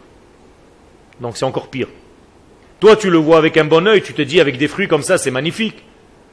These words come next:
Eux, non. Dans leur idée, c'est de montrer combien cette terre est complètement disjonctée. Elle n'est pas normale, cette terre. Elle est faite pour un autre style de vie. C'est fait pour des géants, c'est pas fait pour des gens comme nous.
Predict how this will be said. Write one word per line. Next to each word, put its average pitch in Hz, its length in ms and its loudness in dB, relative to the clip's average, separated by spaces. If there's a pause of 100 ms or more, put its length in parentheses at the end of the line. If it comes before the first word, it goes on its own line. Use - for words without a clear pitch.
(1400)
Eux, 190 200 8
non. 202 340 2
Dans 147 100 2
leur 156 180 4
idée, 170 260 0
c'est 185 160 0
de 147 80 -6
montrer 175 360 0
combien 185 460 0
cette - 520 -2
terre 214 360 2 (1300)
est 160 540 0
complètement 185 800 2 (1000)
disjonctée. 175 640 -2 (560)
Elle 160 160 2
n'est 170 80 4
pas 180 140 4
normale, 214 480 4
cette 160 240 -4
terre. 139 240 2
Elle 147 100 0
est 156 60 0
faite 190 340 0
pour 180 200 0
un 175 140 4
autre 190 280 2
style 185 320 -8
de 196 80 2
vie. 226 300 -2 (440)
C'est 165 200 0
fait 170 160 4
pour 160 200 -4
des 170 100 8
géants, 226 320 6
c'est 160 140 -2
pas 160 140 2
fait 165 160 0
pour 143 140 -8
des 147 100 -2
gens 151 140 -2
comme 190 180 -4
nous. 240 200 -4